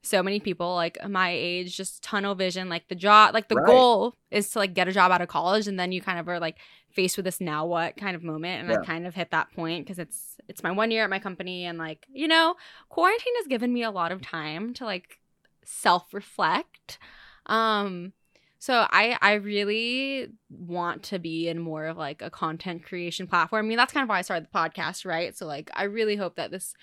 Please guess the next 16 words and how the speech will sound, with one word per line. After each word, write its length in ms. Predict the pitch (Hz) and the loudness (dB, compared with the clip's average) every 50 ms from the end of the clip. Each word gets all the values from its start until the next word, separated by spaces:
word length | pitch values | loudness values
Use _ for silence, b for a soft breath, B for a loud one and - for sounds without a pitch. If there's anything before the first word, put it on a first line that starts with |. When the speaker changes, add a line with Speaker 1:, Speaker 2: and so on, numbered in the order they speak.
| b b b 262 b _ | b b b -20 b _
Speaker 1:
grows 260 | - 226 220 214 190 | 0 2 2 2 2
more 200 | 214 202 190 190 | 2 2 2 2
than 120 | 185 190 190 | 0 0 -2
it 40 | |
already 380 | 180 165 185 170 175 175 175 175 | -2 -2 -2 -2 -4 -4 -6 -2
has. 440 | 180 175 165 165 160 147 160 165 - | 0 0 0 0 -2 -4 -6 -10 -12
But 640 | 180 175 - 180 170 165 160 143 - _ - - - - - _ _ _ _ _ _ _ - | -12 -6 -2 0 0 0 0 -4 -8 _ -18 -20 -20 -20 -20 _ _ _ _ _ _ _ 2
I 760 | 180 190 202 208 214 226 233 233 240 254 269 269 277 277 269 | 4 6 6 4 4 2 2 2 0 0 -2 -2 -4 -4 -4
want 320 | 254 254 247 233 220 214 - | -4 -4 -4 -4 -4 -6 -8
to 100 | - 254 | -10 -10
be, 200 | 220 233 226 226 | -10 -8 -6 -6
like, 160 | 220 208 208 | -6 -6 -6
a 60 | 208 | -10
chief 280 | - - - 208 202 - | -10 -10 -10 -10 -10 -12
creative 360 | - - 220 208 202 202 190 | -10 -6 -6 -4 -4 -4 -6
officer 600 | 180 180 - - 208 - - 214 220 220 220 | -6 -8 -8 -12 -14 -12 -10 -10 -8 -10 -10